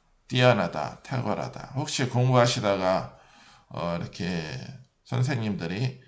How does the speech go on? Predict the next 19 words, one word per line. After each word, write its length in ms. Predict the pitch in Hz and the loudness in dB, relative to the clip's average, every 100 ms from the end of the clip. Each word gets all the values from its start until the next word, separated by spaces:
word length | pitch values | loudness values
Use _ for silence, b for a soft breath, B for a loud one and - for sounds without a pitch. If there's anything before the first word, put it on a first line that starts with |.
| B - | B -4
에첼렌티 800 | 123 - 110 131 147 127 127 107 | -2 0 0 2 2 2 0 0
하면은 480 | 95 104 104 87 | 0 0 -2 -2
최고의 640 | - 185 175 160 135 117 110 | -4 2 2 4 4 4 2
찬사라고 640 | 160 151 156 120 92 87 | 0 0 0 0 0 -2
생각하시면은, 960 | 85 123 104 85 - 85 80 78 113 127 - B B B | -4 -4 -4 -4 -6 -6 -8 -8 -8 -10 -16 B B B
에첼렌티시모 1080 | 101 - 123 113 107 104 139 135 110 104 95 | -6 -2 -2 -2 -2 -2 -2 -2 -2 -2 -2
하면은 560 | 90 82 87 156 - - B B B B B B | -2 -4 -4 -6 -8 -12 B B B B B B
아주, 500 | - 87 101 104 98 92 85 71 60 - - - - _ - - - _ | -4 -2 -2 -4 -4 -4 -6 -8 -10 -12 -16 -20 -20 _ -20 -20 -20 _
어, 180 | - - | -12 -10
최고의 540 | - 170 151 123 92 - | -4 -2 0 0 -2 -4
찬사로 640 | 139 123 - - - 117 | -2 -2 -4 -10 -12 -12
생각하시면은 1000 | - 110 90 76 - 90 78 80 123 131 - b b - | -8 -6 -6 -6 -8 -8 -10 -8 -6 -6 -12 b b -14
되겠습니다. 440 | - 95 - 73 98 | -12 -10 -12 -8 -4
에첼렌테, 920 | 123 127 110 135 127 - 87 - - - | -2 -2 2 2 2 -2 -6 -8 -14 -14
이거의 520 | 87 87 90 120 131 | -8 -4 -2 -2 -2
최상급이라고 1600 | - 196 175 135 120 - - - - - - - - 85 90 92 | -2 0 2 2 0 -8 -16 -18 -20 -20 -20 -20 -8 -4 -2 -2
보시면 460 | 85 - 92 85 | -4 -4 -4 -4
되는데, 460 | 82 78 64 92 107 | -6 -8 -6 -4 -4
에첼렌테는 1080 | 104 - 101 123 139 131 131 131 175 185 | -4 -2 0 0 0 0 2 4 2 0